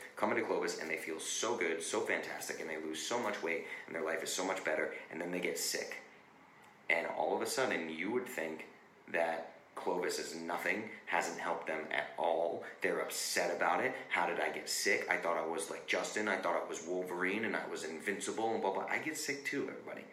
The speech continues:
It's gonna happen. You know, it's kinda crazy to me that people do that. And then what they'll do when they get sick is reach for comfort foods. They're like, "Well, I got sick. Clovis must not have made me invincible. Guess I'll go back to Ben and Jerry's and waffles."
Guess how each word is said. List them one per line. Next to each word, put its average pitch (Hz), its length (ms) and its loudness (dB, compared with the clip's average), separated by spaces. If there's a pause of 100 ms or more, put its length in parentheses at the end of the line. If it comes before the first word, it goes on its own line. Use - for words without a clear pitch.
(320)
It's 95 160 -4
gonna 120 200 2
happen. 131 360 2 (540)
You 92 80 0
know, 98 160 2 (180)
it's - 80 -4
kinda 113 180 4
crazy 117 300 4
to 95 80 2
me 90 60 0
that - 100 0
people 87 220 -2
do 98 160 -2
that. 85 160 4
And 90 80 -2
then 92 100 0
what 101 100 0
they'll - 220 -2
do 120 180 2
when 95 140 2
they 82 80 -2
get 80 160 0
sick - 300 2
is 98 160 2
reach 85 180 -2
for 95 140 0
comfort - 440 0
foods. - 280 -2
They're 85 100 0
like, 82 220 0 (240)
"Well, 85 180 4
I 82 100 2
got 87 280 0
sick. - 680 0
Clovis 85 840 2
must 85 380 -2
not 87 220 2
have 87 140 -2
made 92 240 2
me 104 160 2
invincible. 107 960 2 (300)
Guess - 300 2
I'll 92 180 2
go 92 180 4
back 95 280 2
to 98 80 0
Ben 98 340 2
and 87 160 0
Jerry's 98 540 4
and 78 280 -2
waffles." 87 840 2